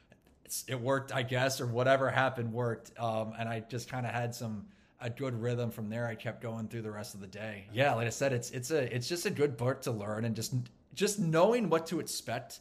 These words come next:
going in, which is why your podcast is so great, 'cause you get these contestant stories from behind the scenes, helps so much.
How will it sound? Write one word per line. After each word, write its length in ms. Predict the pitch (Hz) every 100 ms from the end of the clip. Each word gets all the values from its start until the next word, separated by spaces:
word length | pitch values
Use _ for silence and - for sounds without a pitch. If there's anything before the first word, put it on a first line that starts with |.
| 117
going 320 | 117 120 107
in, 260 | 95 113 127
which 160 | 120 117
is 100 | 120
why 140 | 120
your 140 | 123 113
podcast 580 | - 110 113 117 113 107
is 80 |
so 240 | - 113 113
great, 400 | 107 101 110 113
'cause 120 | 113
you 80 | 101
get 160 | 113
these 200 | 117 107 -
contestant 480 | 120 - 107 - 104
stories 360 | - 95 110
from 100 | 113
behind 320 | 98 110 104
the 60 | 101
scenes, 480 | - 98 101 110 - - - _
helps 340 | - 131 -
so 300 | - - 120
much. 500 | 117 98 - - -